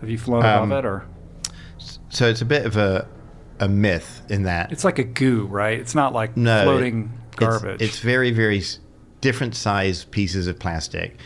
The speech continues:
Speaker 2: Um, if you can imagine a Tide bottle, you know, the first year you have a Tide bottle, it's gonna look pretty much like that. The next year it's gonna go into a few pieces.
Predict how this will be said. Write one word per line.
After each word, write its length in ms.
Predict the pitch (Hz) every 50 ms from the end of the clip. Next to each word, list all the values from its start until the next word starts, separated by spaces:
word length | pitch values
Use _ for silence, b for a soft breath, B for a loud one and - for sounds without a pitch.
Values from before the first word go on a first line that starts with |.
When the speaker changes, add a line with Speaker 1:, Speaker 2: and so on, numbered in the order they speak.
| B B B B B -
Speaker 2:
Um, 160 | - 92 92 92
if 140 | 92 87 104
you 80 | 101
can 140 | 90 104 95 98
imagine 340 | 95 98 101 95 92 92
a 80 | 85 80
Tide 500 | 78 - - 104 98 95 95 92 76 -
bottle, 500 | - 90 82 80 - 82 78 82 90 B B B B B B B B B B
you 100 | - 98
know, 140 | 92 90 90
the 80 | 90
first 380 | - - 104 104 104 95 - -
year 140 | 101 92 87
you 140 | 87 85
have 160 | 85 87 85 82
a 60 | 85
Tide 380 | - - - 90 87 87 80
bottle, 460 | - 90 85 82 - 90 82 80 76 b b b b b b b b b b - - _ - -
it's 100 | 113 -
gonna 180 | - 98 90 90
look 220 | 92 92 - -
pretty 240 | - - 98 87 90
much 260 | 87 87 85 - -
like 240 | - 87 110 - 117
that. 240 | - 82 90 - -
The 80 | 104 92
next 320 | 95 101 107 - - -
year 160 | 98 87 85
it's 140 | 87 90 -
gonna 180 | - 90 87 82
go 140 | 90 90
into 240 | 87 87 85 - 87
a 20 | 80
few 240 | - - 117 110
pieces. 560 | 110 - 104 104 95 - 101 95 92 87 -